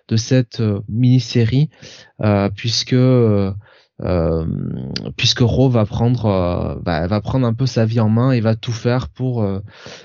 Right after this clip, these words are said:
pour se délivrer. Euh, donc, euh, je vais pas aller, euh, plus loin. Euh, ça reste toujours, euh, aussi, euh, euh, de, autant, autant de qualité au niveau la gra-, au niveau graphique, c'est quand même toujours, euh,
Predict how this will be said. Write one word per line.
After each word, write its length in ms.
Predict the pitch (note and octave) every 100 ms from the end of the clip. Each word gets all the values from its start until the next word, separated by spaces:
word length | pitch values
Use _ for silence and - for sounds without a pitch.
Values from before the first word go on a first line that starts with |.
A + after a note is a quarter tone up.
| -
pour 160 | E3 -
se 100 | D#3
délivrer. 580 | C3+ B2 A2+ G#2 G2+ A2+ _ - - _ -
Euh, 340 | G#2 G#2 G#2
donc, 360 | A2 B2+ C3 C3
euh, 140 | A#2
je 140 | A2+
vais 80 | A2+
pas 240 | G#2+ A#2+ B2
aller, 340 | A#2+ B2 B2
euh, 260 | A2+ A2 G#2+ -
plus 120 | A#2+
loin. 380 | A2+ A2 B2 D3 - - - _ -
Euh, 1300 | G#2+ G#2+ G#2+ G#2+ G#2 G#2 G#2 G2+ G2+ G2 G2+ G2 D#2+
ça 240 | - C#3
reste 360 | B2+ C#3+ - C3
toujours, 640 | - C3 C3+ D3 C#3+ B2+
euh, 280 | A#2 A2 G#2+
aussi, 680 | G#2+ A2+ A2+ - B2+ B2 A#2
euh, 320 | G#2 G2 G2 - - - - _ -
euh, 920 | F2+ G2 F2+ E2 D#2+ D#2 A1+ G1+ G1+ G1+
de, 520 | G1+ - - G#2+ A#2
autant, 340 | A2 B2+ C#3+ B2+
autant 220 | C#3+ D#3
de 80 | C#3+
qualité 420 | C#3 B2+ A#2+ C3+
au 120 | C3
niveau 240 | A#2+ A2+ A#2+
la 100 | G#2+
gra-, 200 | G#2 -
au 60 |
niveau 440 | A#2 A#2 A#2+ A2+ G#2+
graphique, 400 | G#2+ A2 A#2+ A#2+
c'est 100 | G#2+
quand 120 | G#2+
même 160 | A2
toujours, 400 | A2 A#2 B2 A2
euh, 80 | G2+